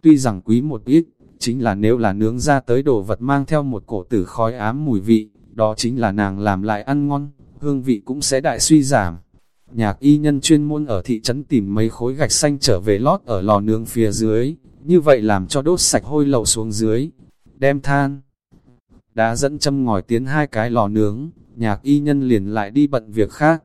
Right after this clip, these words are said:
muốn trước làm cho cả lò nướng độ ấm thăng lên tới. Thừa dịp lúc này công phu, Nhạc Y Nhân liền bắt đầu chuẩn bị hạch đào tô. Làm hạch đào tô yêu cầu đồ vật phân biệt là bột mì, kiềm, đường cát trắng, muối, trứng gà,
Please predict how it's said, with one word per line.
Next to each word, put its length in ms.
muốn 240
trước 240
làm 240
cho 140
cả 220
lò 200
nướng 260
độ 140
ấm 200
thăng 240
lên 200
tới. 360
Thừa 200
dịp 260
lúc 200
này 220
công 200
phu, 460
Nhạc 280
Y 160
Nhân 300
liền 220
bắt 180
đầu 180
chuẩn 240
bị 140
hạch 220
đào 180
tô. 480
Làm 260
hạch 220
đào 180
tô 220
yêu 180
cầu 240
đồ 200
vật 220
phân 280
biệt 220
là 140
bột 240
mì, 320
kiềm, 280
đường 220
cát 300
trắng, 380
muối, 420
trứng 180
gà, 480